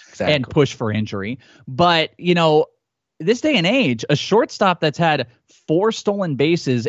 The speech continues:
Speaker 2: in two seasons combined is a little bit of a problem. Now, it's not like Chris Bryant is out here stealing left and right, but, you know, they are gonna experiment a little bit with him moving in the outfield, which I wonder if, you know, he would wanna press a little bit more. Maybe that keeps him, if he,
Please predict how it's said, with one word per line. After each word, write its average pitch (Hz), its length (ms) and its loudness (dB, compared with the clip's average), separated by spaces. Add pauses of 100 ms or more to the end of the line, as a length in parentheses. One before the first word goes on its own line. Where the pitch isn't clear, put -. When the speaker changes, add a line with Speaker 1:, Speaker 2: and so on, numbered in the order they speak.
Speaker 2:
in 139 300 2
two 196 340 4
seasons 160 640 2
combined 123 800 4
is - 380 -6
a 415 40 8
little 254 240 6
bit 247 140 6
of 226 100 0
a 214 40 -8
problem. 135 560 2 (280)
Now, 202 160 2
it's 202 100 0
not 277 80 2
like 220 140 0
Chris 190 180 0
Bryant 143 460 0
is 120 120 -4
out 120 140 2
here 113 160 -2
stealing 127 680 0
left 120 340 0
and 110 120 -4
right, 139 380 0
but, 156 300 2 (240)
you 156 80 -4
know, 151 80 2
they 143 160 2
are 151 100 4
gonna 160 200 -2
experiment 139 640 0
a 143 40 0
little 131 220 2
bit 127 180 0
with 123 140 0
him 117 140 2
moving 117 260 4
in 107 100 2
the 104 120 2
outfield, 139 480 2
which 117 200 -2
I 113 140 2
wonder 123 580 2
if, 113 320 -2
you - 180 -2
know, 104 140 2
he 95 140 4
would 120 100 4
wanna 107 200 4
press 123 280 0
a 131 60 -2
little 117 160 2
bit 110 160 2
more. 113 240 2
Maybe 107 180 2
that 98 160 -2
keeps 113 240 -2
him, 110 260 2
if 110 80 -4
he, 101 260 0